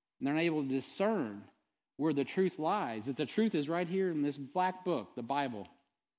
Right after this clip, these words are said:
the authorized version, man. You got it, in your, if you're an English speaker, in your own language, man. You got the real, authentic deal. You got what Jesus wants for you.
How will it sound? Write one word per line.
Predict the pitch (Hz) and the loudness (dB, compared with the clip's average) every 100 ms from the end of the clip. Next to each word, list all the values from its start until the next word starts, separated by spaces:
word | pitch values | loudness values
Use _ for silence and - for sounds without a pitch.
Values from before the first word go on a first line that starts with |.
| _ _ | _ _
the | 123 | -2
authorized | 160 175 170 170 160 | 0 2 4 4 2
version, | 151 147 113 113 | 0 0 0 -2
man. | 113 131 | 0 -2
You | 160 | 2
got | 160 165 | 4 4
it, | 185 190 | 2 -2
in | 135 131 | -4 -2
your, | 131 135 | -2 -4
if | 147 - | -4 -4
you're | 131 | -2
an | 147 | -2
English | 180 160 | -2 -4
speaker, | - 185 190 196 - | -2 -2 0 -4 -2
in | 170 | 0
your | 160 131 - | 0 -2 -2
own | 175 190 196 202 208 202 _ _ - | -2 2 2 0 -2 -6 _ _ -6
language, | 156 170 131 101 90 | 0 2 0 -2 -8
man. | 117 110 120 | -10 -6 -4
You | 165 | -2
got | 175 165 - | 2 2 0
the | 117 | -4
real, | 120 156 180 190 | -2 2 2 2
authentic | 147 127 - 156 160 156 - _ _ _ 120 | 0 -4 -4 -4 -4 -6 -10 _ _ _ -4
deal. | 139 147 101 92 | 0 2 0 -4
You | 120 165 | -6 -4
got | 151 160 170 175 | 0 4 2 2
what | 151 | -4
Jesus | 131 156 147 143 | -2 -2 -2 -4
wants | 147 143 | -4 -4
for | - 120 | -6 -8
you. | 107 | -6